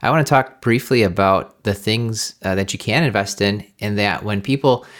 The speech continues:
when we narrow it down and actually get to the point where somebody does want a self-directed I R A, at least in my experience,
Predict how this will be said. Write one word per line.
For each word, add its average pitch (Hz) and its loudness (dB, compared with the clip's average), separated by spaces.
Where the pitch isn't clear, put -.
when 127 -2
we 120 2
narrow 139 4
it 123 2
down 139 4
and 127 2
actually 117 0
get 117 -4
to 107 0
the - -8
point 120 0
where 104 0
somebody 107 0
does 139 2
want 101 0
a 101 -2
self-directed 98 0
I 92 2
R 85 2
A, 90 -2
at 95 -4
least 104 -2
in 101 -2
my 104 2
experience, 98 -2